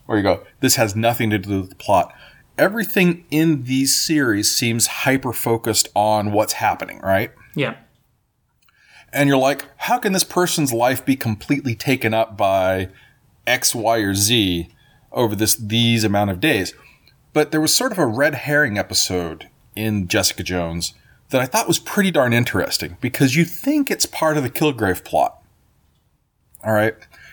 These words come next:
Speaker 1: But what it ends up being is more about the incident, which was when the people were defending the town, uh, somebody's family got killed, and so she now, that,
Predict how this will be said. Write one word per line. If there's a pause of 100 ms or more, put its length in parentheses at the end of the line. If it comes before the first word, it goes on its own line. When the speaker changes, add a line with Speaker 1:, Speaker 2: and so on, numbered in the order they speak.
(120)
Speaker 1:
But
what
it
ends
up
being (160)
is (1080)
more
about
the
incident, (460)
which
was (420)
when
the
people
were
defending
the
town, (380)
uh,
somebody's (160)
family
got
killed, (440)
and
so
she
now,
that,